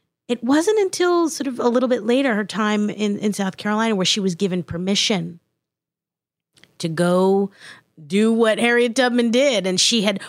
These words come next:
won over the sort of local folks, and she gathered information, of course, from enslaved and free Black people in South Carolina, enough so that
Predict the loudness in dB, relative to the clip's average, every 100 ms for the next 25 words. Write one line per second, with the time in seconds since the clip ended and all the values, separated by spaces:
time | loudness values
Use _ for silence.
0 | -4 0 2 2 2 2 2 2 2 0
1 | 0 0 0 -2 -2 2 0 0 -4 0
2 | 0 -2 -6 -8 -8 -8 -14 -8 -4 0
3 | 0 0 0 -2 0 0 0 -2 0 -2
4 | 0 0 2 2 -2 -2 -2 -2 -2 0
5 | 2 0 -4 -8 -10 _ _ _ _ _
6 | _ _ _ -2 0 0 -2 0 0 0
7 | 0 0 0 -2 -4 -6 -4 -4 -6 -4
8 | -4 -4 -4 -8 -4 -4 -2 -6 -6 -8
9 | -8 -8 -10 -8 -8 -8 -8 0 2 2
10 | 0 -2 -4 -2 0 -2 -2 -4